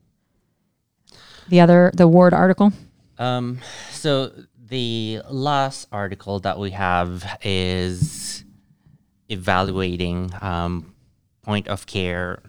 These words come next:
Speaker 2: thoracic ultrasound,
Speaker 1: Mm-hmm.
Speaker 2: uh, with the anti-pro B N P that we have, as well as focal, um, cardiac ultrasound, I believe.
Speaker 1: Yeah.
Speaker 2: Focal cardiac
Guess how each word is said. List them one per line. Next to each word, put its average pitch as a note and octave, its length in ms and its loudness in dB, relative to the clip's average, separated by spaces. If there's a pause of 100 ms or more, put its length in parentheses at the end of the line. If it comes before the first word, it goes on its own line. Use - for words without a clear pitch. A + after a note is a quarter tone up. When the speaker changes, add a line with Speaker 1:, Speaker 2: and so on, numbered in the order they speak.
(140)
Speaker 2:
thoracic G2 520 -4
ultrasound, E2+ 960 -10
Speaker 1:
Mm-hmm. D#3+ 260 4
Speaker 2:
uh, F2 220 -6
with F#2+ 640 -8
the F#2 160 -10
anti-pro F2 500 -8
B E2+ 180 -8
N E2 140 -8
P - 200 -16
that F2+ 180 -10
we E2+ 120 -12
have, A2 420 0 (440)
as G2 200 -10
well G2 320 -2
as F#2 320 -6 (380)
focal, F2 680 -8
um, F2 260 -10
cardiac F2 540 -12 (840)
ultrasound, E2+ 680 -12
I E2 60 -16
believe. D#2+ 560 -18 (420)
Speaker 1:
Yeah. C#3+ 180 6
Speaker 2:
Focal G#2 120 -2
cardiac F#2+ 340 -8